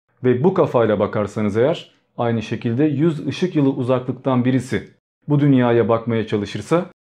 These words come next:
iki bin yirmiyi değil, bin dokuz yüz yirmiyi görecek. Çünkü bin dokuz yüz yirminin ışığı şu anda ulaşabildi. İşte bilincimiz de aynen böyle. Yani bizim gerçeklik algımız aynen böyle. Geçmişten geliyor. Çünkü bize ulaşması belli bir zaman alıyor.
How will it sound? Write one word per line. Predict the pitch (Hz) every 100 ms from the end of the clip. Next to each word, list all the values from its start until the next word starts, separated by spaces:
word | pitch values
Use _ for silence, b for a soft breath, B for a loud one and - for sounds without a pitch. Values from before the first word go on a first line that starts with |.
| _
iki | 143 147 139
bin | 135
yirmiyi | 123 117 110 104
değil, | 143 190 - b b 127
bin | 135
dokuz | 131 135 185 156
yüz | 175 139
yirmiyi | 131 131 117
görecek. | 104 92 90 -
Çünkü | 127 151 170 - _ _
bin | 135 143
dokuz | 147 147 190 175
yüz | 165
yirminin | 165 165 185 190 160
ışığı | - 135 123
şu | 139 123
anda | 113 113
ulaşabildi. | 117 107 117 104 101 90 - _ -
İşte | 123 - 143 139
bilincimiz | 143 139 156 190 156
de | 147 147
aynen | 160 175 165 143
böyle. | 123 110 92
Yani | 110 127 135
bizim | 131 147 127
gerçeklik | 123 123 147 143 170 175
algımız | 143 135 135 156 170 147 165
aynen | 185 196 175 156
böyle. | 135 113 87 - _ _ _ _ 123
Geçmişten | 127 131 143 - 143 131
geliyor. | 107 98 92
Çünkü | 127 139 131
bize | 135 151
ulaşması | 131 120 - 120 120 143
belli | 127 131 156
bir | 165
zaman | 139 127 131
alıyor. | 120 92